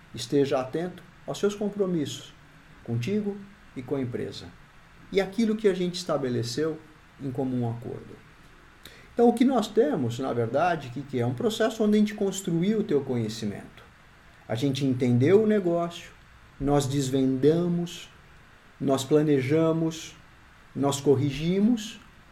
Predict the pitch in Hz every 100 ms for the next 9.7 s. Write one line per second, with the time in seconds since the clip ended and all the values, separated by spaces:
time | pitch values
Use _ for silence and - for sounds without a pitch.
0 | - - 147 135 123 127 131 135 143 190
1 | 190 - 214 285 - - - - - 247
2 | 214 - 151 156 165 165 156 143 139 139
3 | 143 147 135 104 - - - - - -
4 | - 214 214 202 190 185 - 180 170 185
5 | 202 196 - - - - - - 185 180
6 | 175 - 139 135 139 - - - - -
7 | - 120 123 123 117 113 - 113 107 107
8 | - - - 165 151 151 156 156 147 143
9 | - 123 120 - - - -